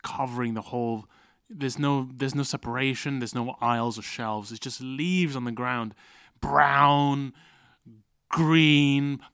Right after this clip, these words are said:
pine, oak, willow, <laughs> maple,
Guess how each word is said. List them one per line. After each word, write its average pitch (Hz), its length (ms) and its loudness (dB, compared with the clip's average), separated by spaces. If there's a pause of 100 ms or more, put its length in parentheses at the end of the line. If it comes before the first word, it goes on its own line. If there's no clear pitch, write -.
(120)
pine, 143 960 0 (300)
oak, 139 580 -2 (180)
willow, 147 1300 4
<laughs> 147 160 -6
maple, 143 760 -2